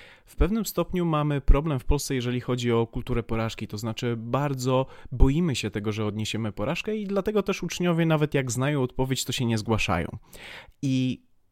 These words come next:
w związku z tym, jeżeli uczymy się tego podczas improwizacji, że możemy popełnić błąd, że nauczyciel też może popełnić błąd, że nauczyciel może wystawić się, powiedzmy, na śmiech, ale przecież nie ma w tym nic złego.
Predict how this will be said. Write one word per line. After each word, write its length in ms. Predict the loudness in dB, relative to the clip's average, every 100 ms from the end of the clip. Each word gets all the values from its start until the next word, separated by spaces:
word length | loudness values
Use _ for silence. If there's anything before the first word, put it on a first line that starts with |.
| -10
w 40 | -8
związku 500 | -2 0 0 -4 -6
z 100 | -2
tym, 180 | 0
jeżeli 580 | 0 0 0 0 -2 -4 -6
uczymy 420 | -4 -2 -2 -2
się 160 | -2 -2
tego 280 | -2 -2 0
podczas 320 | 0 0 -4
improwizacji, 800 | 2 2 2 0 0 0 -6 -8 -12 -20 -6
że 120 | -2
możemy 380 | 2 2 2 4
popełnić 480 | 4 6 4 0
błąd, 420 | -2 -2 0 -2 -4
że 320 | 0 2 0 -2 -8 0
nauczyciel 640 | 2 2 0 0 2 2
też 200 | 2 -4
może 240 | -4 -4
popełnić 520 | -4 -4 -2 -2 -4 -4
błąd, 260 | -4 -4
że 240 | -4 -4 -4
nauczyciel 480 | -4 -6 -6 -4
może 260 | -2 0 0
wystawić 440 | -2 -4 -4 -2
się, 220 | -2 -2 -2 -6 -18 -4
powiedzmy, 420 | 4 4 4 2
na 100 | 2
śmiech, 380 | 2 2 2 0
ale 160 | -4 -6
przecież 400 | -4 -2 -2 0
nie 80 | 2
ma 100 | 0
w 60 |
tym 160 | 0 -2
nic 160 | 0
złego. 380 | 4 4 4 0